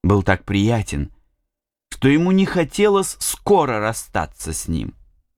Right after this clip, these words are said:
«Я рад тебе помогать», сказал он, останавливаясь у колодца. «Тебе помогать можно, потому что я знаю, ты не ленишься.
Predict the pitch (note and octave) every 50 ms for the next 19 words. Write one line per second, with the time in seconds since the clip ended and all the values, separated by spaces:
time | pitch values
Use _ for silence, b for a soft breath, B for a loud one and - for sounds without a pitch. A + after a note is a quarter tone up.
0 | _ _ _ _ _ _ _ _ _ _ _ _ - B2+ D#3+ F3+ G3 A3+ B3 -
1 | - - G#3 F3 G#3 G3 F3+ F#3+ F#3 F#3+ F#3 D#3+ B2 G#2 F#2 F2 - - _ _
2 | _ _ _ _ _ _ _ _ _ _ _ - - - G#2+ G2+ F#2+ G#2+ G#2 G#2
3 | G2 - D3+ D#3 - - - G#2 G2+ - - - G2+ G2 G#2 A2 A2+ A2+ A2 G#2+
4 | G#2 A2 G#2+ G#2 - - A#2 G2 - G#2 G2 F2+ E2 D2 - - - - - A#1
5 | - - _ _ _ _ _ _ _ _ _ _ _ _ _ _ _ _ _ _
6 | - - - G3 F3+ B3+ C4 C4 B3+ A3+ A#3+ A3+ G3 B3 A#3+ - - A3+ B3 B3+
7 | A3 D#3 A#2 A#2 G#2 F#2+ F2 - _ _ _ _ _ _ _ _ _ - E3 F#3+
8 | F3+ F#3+ G3 - - F#3 F3 E3 F3 E3 C#3 A#2 B2+ C#3 E3+ G#3 G#3 G3+ F#3 F3
9 | D#3 - _ _ _ _ _ _ - D3+ D#3 D3+ D#3 F#3+ A3 B3 B3+ G3 E3 E3+
10 | F3+ - - - - D#3+ A#2+